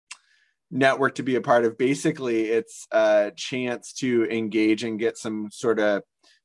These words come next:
theological training while being part of a really spiritually diverse community.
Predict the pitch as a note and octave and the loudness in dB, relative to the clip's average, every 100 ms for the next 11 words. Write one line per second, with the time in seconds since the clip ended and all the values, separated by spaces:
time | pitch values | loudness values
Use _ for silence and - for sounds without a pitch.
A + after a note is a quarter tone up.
0 | _ C#3 B2+ A#2+ A2+ G#2+ A#2 B2+ G#2+ G#2 | _ 0 4 6 6 4 -2 -2 -2 -2
1 | B2+ A#2 A#2+ A#2 A2+ A2+ G#2 G2 G2+ G2+ | -4 -4 -2 -4 -4 -6 -4 2 2 2
2 | F#2+ A#2+ G#2+ G#2 G2+ G2 F#2+ F#2+ G2+ F#2+ | -2 -4 -2 -4 -2 -2 -2 -4 -4 -6
3 | F#2 - G#2 G2+ F#2+ - - G2+ G2 G#2+ | -8 -8 -4 -4 -6 -8 -4 -2 -2 -4
4 | G2 G2 G2 G#2+ - B2 B2 B2+ B2+ C3+ | -4 -4 -4 -6 -6 -6 -6 -6 -8 -8